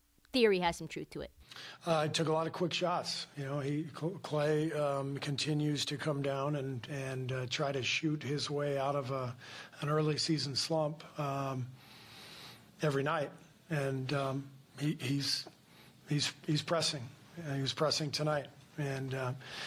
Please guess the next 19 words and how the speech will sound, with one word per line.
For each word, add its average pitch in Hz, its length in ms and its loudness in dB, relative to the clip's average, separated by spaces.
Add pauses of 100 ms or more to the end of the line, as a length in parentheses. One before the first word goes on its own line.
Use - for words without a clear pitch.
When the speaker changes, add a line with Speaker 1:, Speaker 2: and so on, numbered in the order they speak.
(440)
Speaker 2:
the - 40 4
guy's 147 240 6
got 147 300 2
a, 131 220 2 (160)
a 147 60 2
lot 147 220 4
of 151 60 2
weight 156 200 4
on 151 120 2
his 139 140 0
shoulders 139 480 -2
with, 131 380 -6
um, 127 340 -4 (1120)
the 143 160 2
injuries 147 580 2
and, 127 260 -6 (220)
uh, 143 140 -2
where 143 400 2
he 143 320 0